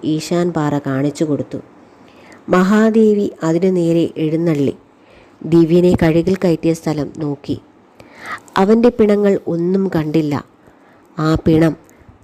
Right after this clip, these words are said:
നായ, നരി, കാകൻ, കഴു മുതലായ ജന്തുക്കൾ കൊണ്ടുപോയതായി കണ്ടു. ഈ ദയനീയ രംഗം കണ്ട് മഹാദേവി വളരെ സങ്കടപ്പെട്ടു. തൻ്റെ അച്ഛനായ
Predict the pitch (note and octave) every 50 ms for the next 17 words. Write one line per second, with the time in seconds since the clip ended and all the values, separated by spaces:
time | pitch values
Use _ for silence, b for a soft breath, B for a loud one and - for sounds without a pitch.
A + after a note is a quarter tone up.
0 | - - F3 F3+ F3 F3+ F3+ F3+ F#3+ F#3+ G3 G#3 G#3+ G#3+ G#3+ G#3 G3+ G3 G3+ G3
1 | - - - _ - - D#3+ D#3+ D#3+ E3 E3+ F3+ F#3+ F#3+ G3 F#3+ - F3+ F3 F3
2 | F3 F3 - - - D#3+ D3+ D#3 D#3 D#3+ E3 E3+ F3 F3+ F3+ F3 E3 D3+ D3 D#3+
3 | - D#3 C#3 - - - E3 D#3+ E3 E3 F#3+ F#3 F#3 E3+ D#3+ D3+ C#3+ D3+ D3 D3
4 | D3 - - C#3+ C#3 C#3+ D3 - - - _ _ _ _ _ _ _ B B B
5 | B B B B B B B B - A3+ G#3+ F#3+ G#3 G3 G3 G3+ G#3 A3 A#3 A#3+
6 | B3 B3+ B3 A#3+ A#3 A3 A3 A3 G#3+ G#3 G#3+ - G#3 G3+ G3+ G3 G3 F#3 F3+ E3
7 | F3 F3 F3 F#3+ G3 F#3+ G3 F#3 F3+ F3 E3+ - - D#3+ D#3 D#3 D#3+ D#3+ D#3+ D#3+
8 | D#3 - - - - E3 D#3 D3+ D#3 E3 E3 F3 - - D3+ D3 - - - -
9 | _ _ _ _ _ _ _ _ - B B B B B B B B B B B
10 | B B - E3+ D#3+ D#3+ E3 D#3+ E3 E3 D#3+ G#2+ - E3 - - - E3+ D#3+ D#3+
11 | D#3 D#3 - - - _ _ _ _ _ _ _ _ _ _ _ _ _ _ _
12 | _ _ - - D#3 D#3+